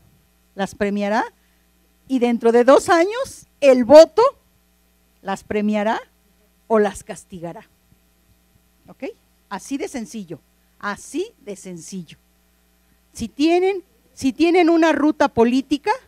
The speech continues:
si nacieron para servir a los demás, si nacieron para servir a la colectividad,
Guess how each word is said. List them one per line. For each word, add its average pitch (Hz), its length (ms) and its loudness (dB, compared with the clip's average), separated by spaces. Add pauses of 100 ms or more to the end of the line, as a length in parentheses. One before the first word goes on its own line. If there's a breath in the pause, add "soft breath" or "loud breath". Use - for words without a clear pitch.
(400)
si - 220 0
nacieron 320 460 4
para 247 200 4
servir 247 360 -2
a 277 80 2
los 220 180 0
demás, 220 520 -4 (600)
si 233 180 -6
nacieron 269 360 2
para 254 200 2
servir 240 300 -2
a 269 40 2
la 247 140 2
colectividad, 220 680 -2